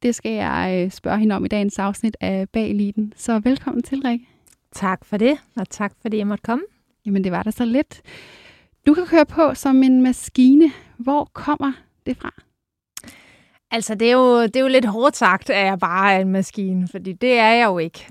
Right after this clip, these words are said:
Speaker 1: Mm.
Speaker 2: Men, øh, det er rigtigt, at jeg har oparbejdet en evne til ligesom at, og, hvad kan man sige,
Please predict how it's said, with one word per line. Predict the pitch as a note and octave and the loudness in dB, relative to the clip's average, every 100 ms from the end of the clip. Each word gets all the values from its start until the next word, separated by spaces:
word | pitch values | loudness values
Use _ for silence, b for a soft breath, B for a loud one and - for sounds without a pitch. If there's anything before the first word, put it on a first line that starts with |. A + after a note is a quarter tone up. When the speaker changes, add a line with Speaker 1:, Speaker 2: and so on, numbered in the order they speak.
| - | -14
Speaker 1:
Mm. | F3+ | -8
Speaker 2:
Men, | G3+ G3 F#3 | -4 -4 -4
øh, | F#3 F#3 F#3 - | -4 -2 -4 -6
det | F#3+ | -6
er | F3+ | -4
rigtigt, | G3+ A#3+ D4+ | -4 -2 -4
at | C4+ A#3 | -2 -2
jeg | G#3 | -2
har | F#3+ F3+ | -2 -2
oparbejdet | F3+ F#3+ A3+ - F#3+ E3+ F3+ F#3+ F#3+ - | -2 -2 -4 -2 -2 -4 -8 -10 -10 -12
en | F3 | -12
evne | D#3+ F3+ F#3 G3+ A3+ | -10 -8 -6 -4 -6
til | A3+ A3 | -6 -6
ligesom | G3+ G3+ - G#3+ G3+ | -6 -8 -8 -8 -8
at, | - F3 F3 E3 F3 - _ _ _ _ _ _ _ _ _ _ _ - | -8 -8 -8 -8 -12 -16 _ _ _ _ _ _ _ _ _ _ _ -12
og, | F3+ F#3 | -8 -8
hvad | E3+ F#3 | -10 -10
kan | F#3+ | -8
man | G3 F#3+ | -8 -8
sige, | - G3+ G3 G3 | -8 -6 -4 -4